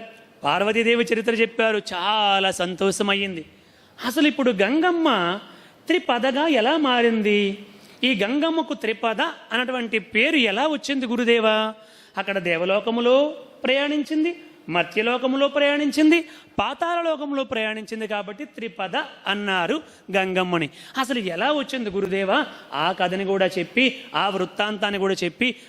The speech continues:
మమ్మల్ని అనుగ్రహించండి గురుదేవా అని ప్రార్థన చేశారు రామలక్ష్మణులిద్దరు కూడా. విశ్వామిత్రుడు ఎంతో ఆనందపడ్డాడండి. "ఎంత వినయ విజేతులతో అడుగుతున్నారు" అని చెప్పి సంతోషపడి,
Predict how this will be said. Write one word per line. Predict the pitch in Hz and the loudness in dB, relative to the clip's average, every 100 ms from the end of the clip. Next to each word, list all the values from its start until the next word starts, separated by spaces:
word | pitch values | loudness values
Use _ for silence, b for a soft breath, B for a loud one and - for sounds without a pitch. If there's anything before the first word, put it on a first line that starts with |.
| B | B
మమ్మల్ని | 180 190 180 | 0 2 0
అనుగ్రహించండి | 180 226 277 240 220 208 185 | 0 0 0 0 -2 -4 -2
గురుదేవా | 165 170 165 160 156 | 0 0 2 2 0
అని | 156 | -4
ప్రార్థన | 165 170 196 170 190 | -4 -2 -2 -4 -6
చేశారు | 180 170 160 165 156 254 262 B B | -4 -6 -4 -2 0 -2 -4 B B
రామలక్ష్మణులిద్దరు | 151 165 190 190 185 - 196 180 156 170 | -2 0 0 -2 -2 -2 -4 -4 0 2
కూడా. | 170 165 147 B B B B | 4 2 0 B B B B
విశ్వామిత్రుడు | 147 151 175 196 214 220 220 | -6 -2 -4 -4 -6 -6 -4
ఎంతో | 208 175 160 170 185 240 | -2 -4 -4 -4 0 2
ఆనందపడ్డాడండి. | 226 196 208 202 180 160 165 151 143 135 | 0 -4 -6 -6 -6 -4 -4 -4 -10 -8
"ఎంత | 147 233 262 254 | -4 -4 -4 -4
వినయ | 190 190 240 | -4 -2 -2
విజేతులతో | 240 233 240 208 220 233 - B B | 0 2 2 2 2 0 0 B B
అడుగుతున్నారు" | 180 208 196 208 190 175 170 | 0 0 0 -2 0 0 0
అని | 165 | -2
చెప్పి | 165 156 185 185 175 | -4 -2 2 4 4
సంతోషపడి, | 185 185 185 180 185 180 190 240 | 2 0 2 2 2 2 2 0